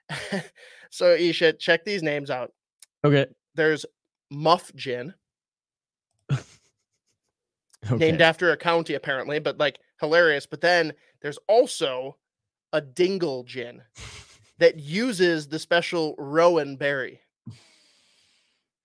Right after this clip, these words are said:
Speaker 2: Oh, man.
Speaker 1: Fucking Dingleberry Gin. Are you
Speaker 2: Fucking
Speaker 1: shitting me?
Speaker 2: Dingleberry Gin. That's so
Speaker 1: Muff
Speaker 2: funny.
Speaker 1: Gin and Dingleberry Gin.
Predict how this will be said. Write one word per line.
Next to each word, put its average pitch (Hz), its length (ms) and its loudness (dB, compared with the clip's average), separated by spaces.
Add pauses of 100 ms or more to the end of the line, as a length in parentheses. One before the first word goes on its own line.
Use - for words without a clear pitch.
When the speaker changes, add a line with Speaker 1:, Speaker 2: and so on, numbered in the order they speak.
(120)
Speaker 2:
Oh, 104 180 -10
man. 95 440 -10
Speaker 1:
Fucking 180 380 -6
Dingleberry 190 640 2
Gin. 156 280 -2
Are 123 80 -12
you 156 140 -6
Speaker 2:
Fucking 143 180 -2
Speaker 1:
shitting 127 200 -2
me? 127 80 0
Speaker 2:
Dingleberry 120 420 -4
Gin. 110 240 -6
That's 110 220 -8
so 113 220 -12
Speaker 1:
Muff 190 240 2
Speaker 2:
funny. 185 100 -10
Speaker 1:
Gin 220 200 2
and 190 180 -2
Dingleberry 165 520 -2
Gin. 131 280 -12